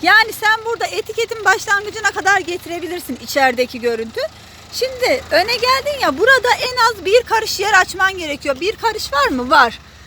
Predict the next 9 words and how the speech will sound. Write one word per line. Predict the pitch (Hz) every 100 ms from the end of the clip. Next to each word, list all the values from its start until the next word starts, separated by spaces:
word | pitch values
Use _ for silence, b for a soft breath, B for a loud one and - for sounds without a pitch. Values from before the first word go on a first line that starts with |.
| B
Şimdi | - 480 494
tam | - 539 554 -
sol | 466 466
geri | 403 466
harekete | 480 403 403 453 453
devam. | 294 214 202 - - - - -
Yap | 392 494 -
tam | 370 302
solunu. | 285 262 240 254 415